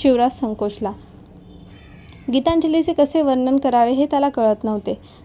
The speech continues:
तो त्याच्या मुलीला कसे समजावून सांगू शकेल, हे लग्न प्रेमाचे नाही तर संरक्षणाचा विषय आहे. ती तरुण आहे, शांत आहे,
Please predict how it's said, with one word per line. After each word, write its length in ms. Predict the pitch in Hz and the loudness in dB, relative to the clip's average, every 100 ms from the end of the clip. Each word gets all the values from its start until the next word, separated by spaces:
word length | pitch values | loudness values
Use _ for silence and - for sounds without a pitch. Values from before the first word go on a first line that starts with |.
| - | -6
तो 100 | 247 | -2
त्याच्या 260 | 226 220 247 | 0 0 0
मुलीला 360 | 226 214 214 233 | 0 0 2 0
कसे 280 | 240 - | -2 -4
समजावून 440 | 330 294 262 262 269 | -2 -2 0 0 0
सांगू 300 | 269 233 240 | 0 -2 -2
शकेल, 360 | - - 254 254 | -4 -4 -4 -4
हे 280 | - 311 | -4 0
लग्न 320 | 302 226 247 262 | 0 0 -2 -2
प्रेमाचे 540 | - 226 233 240 302 | 0 0 0 -2 0
नाही 260 | 285 262 226 | 0 0 0
तर 80 | 311 | -2
संरक्षणाचा 760 | 311 285 247 269 285 285 285 | 0 0 0 -2 0 0 0
विषय 280 | 320 247 - | 0 -2 -4
आहे. 240 | 214 214 226 - - - - | -4 -4 -8 -12 -20 -20 -4
ती 100 | 269 | -2
तरुण 420 | 262 247 226 254 247 | 0 0 0 0 0
आहे, 220 | 214 220 - - - | -4 -8 -12 -8 0
शांत 320 | 285 302 294 | 2 2 0
आहे, 260 | 247 240 | -2 -2